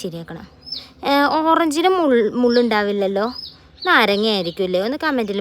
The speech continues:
പറയണേ. മുള്ളുണ്ട് ഇതിന്, തന്നെ ഉണ്ടായത് ഇവിടെ.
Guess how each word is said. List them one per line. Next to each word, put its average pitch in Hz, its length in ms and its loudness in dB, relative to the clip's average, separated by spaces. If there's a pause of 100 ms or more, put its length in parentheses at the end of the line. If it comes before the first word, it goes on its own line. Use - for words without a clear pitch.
പറയണേ. 190 380 -2 (1300)
മുള്ളുണ്ട് 254 440 -4
ഇതിന്, 160 180 -10 (200)
തന്നെ 262 260 -6
ഉണ്ടായത് 160 400 -8
ഇവിടെ. 147 180 -14